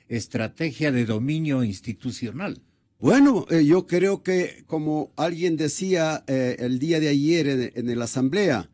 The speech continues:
Speaker 2: lo bueno es que ya se van. Y a lo mejor es de que, eh, prácticamente les, les queda un corto tiempo. Y siguiendo estos procesos legales,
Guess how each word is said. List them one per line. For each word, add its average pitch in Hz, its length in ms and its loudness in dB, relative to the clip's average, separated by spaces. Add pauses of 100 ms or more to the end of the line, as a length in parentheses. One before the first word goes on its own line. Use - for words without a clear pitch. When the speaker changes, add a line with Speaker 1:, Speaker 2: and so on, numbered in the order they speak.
(300)
Speaker 2:
lo 196 240 2
bueno 226 560 0
es 165 160 -2
que 165 120 0
ya 151 160 2
se 131 160 0
van. 156 380 -2 (920)
Y 170 120 4
a 208 80 4
lo 214 100 2
mejor 214 580 0 (360)
es 196 440 2
de 160 160 0
que, 160 300 0
eh, 135 400 2
prácticamente 185 840 0
les, 151 240 -2 (180)
les 135 340 -2
queda 151 400 -2
un 135 200 0
corto 120 360 -4
tiempo. 190 540 -2 (480)
Y 262 440 6
siguiendo 185 1000 -2
estos 170 460 0
procesos 165 800 -2
legales, 131 800 2